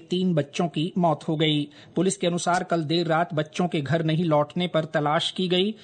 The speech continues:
जिस पर घटना की जानकारी मिली। शवों को गोताखोरों की मदद से निकलवा लिया गया है और जांच पड़ताल की जा रही है।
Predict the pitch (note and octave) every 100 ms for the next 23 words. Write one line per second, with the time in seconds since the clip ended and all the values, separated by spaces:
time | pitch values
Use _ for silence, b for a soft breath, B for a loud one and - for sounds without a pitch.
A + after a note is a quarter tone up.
0 | B - E3 G3+ - E3 B2+ D#3 F3+ F3+
1 | - E3 F3+ D#3+ D#3 D#3+ D#3+ D#3 D#3 D3+
2 | C#3+ B B B - F#3 G#3+ A3 A3 F3
3 | E3+ E3+ F3 - F3 F#3+ G3 F3 D3+ F3
4 | D#3 - E3+ D#3 E3 E3 D#3+ D3+ D#3 D3+
5 | D3+ D#3 D#3+ G3 A3 B B E3 E3 E3
6 | - C#3 B2+ F#3 G3+ - D#3 D3+ F#3 C#3+
7 | D3 D3 G#3 E3+ D3+ D3+ E3+ D#3+ E3 D3
8 | C#3+ -